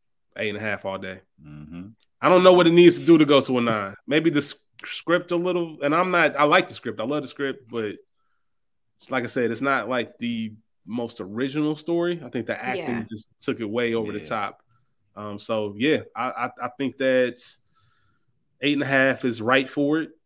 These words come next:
Speaker 1: I think twenty-one years later, it's insane to say that, but twenty-one
Speaker 2: Mm-hmm.
Speaker 1: years later, this movie still holds up.
Speaker 3: It holds up.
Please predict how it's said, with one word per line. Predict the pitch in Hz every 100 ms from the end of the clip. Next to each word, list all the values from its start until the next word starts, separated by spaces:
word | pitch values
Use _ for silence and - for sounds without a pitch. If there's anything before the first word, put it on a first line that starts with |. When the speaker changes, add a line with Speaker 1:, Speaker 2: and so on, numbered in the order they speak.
| _
Speaker 1:
I | 113
think | 107 123 117
twenty-one | - 135 131 131
years | 127 127
later, | 113 127 131 131 117 -
it's | -
insane | - - - 127 135 135 131
to | 117 113
say | - 147
that, | 151 151 -
but | 110
twenty-one | 151 135 127
Speaker 2:
Mm-hmm. | 127
Speaker 1:
years | 123 117
later, | 127 123 127
this | 117 113
movie | 123 113
still | 113 - 120
holds | 117 113 113
up. | 117 131
Speaker 3:
It | 165
holds | 165 165 180 208
up. | 240 302 196 -